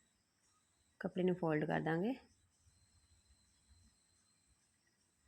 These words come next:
ਠੀਕ ਹੈ ਜੀ।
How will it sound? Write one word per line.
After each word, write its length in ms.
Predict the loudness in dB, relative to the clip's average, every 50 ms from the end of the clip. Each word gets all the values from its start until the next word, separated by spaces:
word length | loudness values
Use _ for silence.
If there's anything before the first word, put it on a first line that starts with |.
| -20 _ _ _ _ _ _ _ _ _ _ _ _ _ _ _ _ _ _ _ _ _ _ _ _ _ _ _ _ _ _ _ _ _ _ _ _ _ -14
ਠੀਕ 180 | -10 -4 -2
ਹੈ 80 | -2 0
ਜੀ। 200 | 0 0 2 2